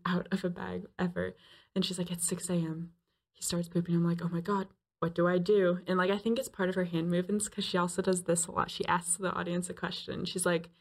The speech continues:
she's like, "Who is up at six A M?" This lady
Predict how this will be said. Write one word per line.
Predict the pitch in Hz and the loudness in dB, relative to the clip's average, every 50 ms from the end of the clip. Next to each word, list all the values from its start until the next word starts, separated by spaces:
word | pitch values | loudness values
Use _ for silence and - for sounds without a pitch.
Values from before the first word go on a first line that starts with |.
| _ _ - - - _ _ _ - | _ _ -20 -20 -20 _ _ _ -4
she's | - 196 190 - | -2 0 2 4
like, | 202 185 175 175 - _ _ _ _ _ _ _ _ _ - - - - - | 4 4 4 2 -2 _ _ _ _ _ _ _ _ _ -14 -8 -6 0 2
"Who | 226 294 330 330 247 214 214 339 508 - _ _ _ _ _ _ _ | 4 6 6 6 6 6 4 2 0 -4 _ _ _ _ _ _ _
is | - 202 - | -2 0 4
up | - 196 190 202 202 | 4 2 2 2 0
at | 180 175 | 0 2
six | - 185 175 - | 2 0 2 2
A | 180 170 | 2 4
M?" | 175 170 185 208 233 - - _ _ _ _ _ _ _ _ _ _ _ _ _ _ | 4 4 4 2 0 -2 -6 _ _ _ _ _ _ _ _ _ _ _ _ _ _
This | 196 185 180 - | 0 0 2 2
lady | 190 170 - - - 175 | 0 0 0 -2 -4 -4